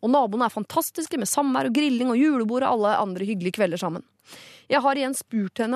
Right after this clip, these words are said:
om hva hun eventuelt tenker om at jeg flytter inn under henne, og hun har svart.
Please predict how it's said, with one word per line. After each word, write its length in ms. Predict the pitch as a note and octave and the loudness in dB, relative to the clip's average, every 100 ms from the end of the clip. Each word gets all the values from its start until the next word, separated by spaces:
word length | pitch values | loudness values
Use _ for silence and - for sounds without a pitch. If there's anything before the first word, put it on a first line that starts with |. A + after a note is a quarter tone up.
| B3+ | -2
om 80 | |
hva 160 | G#3+ F#3+ | -2 -4
hun 140 | G#3+ B3 | -4 -6
eventuelt 320 | - G#3 C4+ - | -8 -8 -10 -12
tenker 500 | - D#4 G3 - E4+ | -6 -4 -4 -4 -4
om 80 | E4+ | -2
at 120 | D#4 | -2
jeg 120 | A#3+ | -2
flytter 400 | - B3+ - - | -4 -4 -6 -4
inn 200 | F3+ G#3 - A3 | -2 -2 -4 -2
under 240 | F3+ E3+ | -2 -2
henne, 300 | F3 E3 F3+ - - | -4 -4 -8 -8 -4
og 80 | |
hun 100 | F#3 | -2
har 120 | F#3 - | -2 -4
svart. 420 | - - - | -6 -12 -16